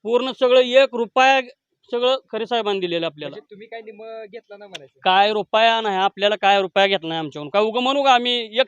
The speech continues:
Speaker 1: तर अक्षरशः ती माणूस पाणी प्यायला, पाणी पाजतोय, पाणी पाजूनच, अं, अजून आम्ही त्या-, त्याला असं बोलायचं म्हणलं ती चुकीच होते ना. इतके दिवस कुणीच पाणी पाजलं नाही आम्हाला.
Speaker 2: हम्म.
Speaker 1: हां.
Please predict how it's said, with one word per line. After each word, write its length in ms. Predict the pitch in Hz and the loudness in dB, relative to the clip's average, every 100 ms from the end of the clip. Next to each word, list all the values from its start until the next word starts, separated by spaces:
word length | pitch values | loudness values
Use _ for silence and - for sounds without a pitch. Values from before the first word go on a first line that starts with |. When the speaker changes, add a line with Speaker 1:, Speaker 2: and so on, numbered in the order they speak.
| - | 2
Speaker 1:
तर 60 | |
अक्षरशः 400 | 277 - 262 269 | 0 0 -2 0
ती 120 | 240 | 0
माणूस 420 | 269 269 254 269 - | 0 0 0 -2 0
पाणी 240 | 269 254 269 | 2 2 2
प्यायला, 480 | 285 285 285 285 262 _ _ _ | 4 4 6 6 2 _ _ _
पाणी 260 | 247 240 269 | 2 4 2
पाजतोय, 540 | 240 294 - 247 208 | 2 2 2 -2 -2
पाणी 320 | 165 220 226 240 | -2 -2 -4 -2
पाजूनच, 540 | 285 277 269 302 277 | 0 0 0 -6 2
अं, 560 | 294 294 294 285 285 277 | 2 4 4 4 4 2
अजून 200 | 269 294 | 2 2
आम्ही 220 | 285 277 | 0 2
त्या-, 260 | 277 247 226 | 0 0 -2
त्याला 160 | 262 277 | 0 2
असं 320 | 254 277 262 | 2 0 -2
बोलायचं 380 | 226 254 262 262 | -2 -2 -2 -2
म्हणलं 180 | 269 254 | -4 -6
ती 140 | 269 | -6
चुकीच 280 | 254 247 285 | -10 -8 -6
होते 260 | 262 208 214 | -4 -2 -2
ना. 160 | 226 | -2
इतके 240 | 214 - 277 | -4 -6 -8
दिवस 180 | 285 240 | -8 -8
कुणीच 240 | - 277 285 | -6 -6 -2
पाणी 220 | 302 269 | -2 -2
पाजलं 240 | 240 208 | -2 -2
नाही 120 | 190 175 | -2 -2
आम्हाला. 220 | 151 139 _ _ 170 | -6 -12 _ _ _
Speaker 2:
हम्म. 440 | 175 175 165 156 | _ _ _ -8
Speaker 1:
हां. 240 | 185 160 | -6 -6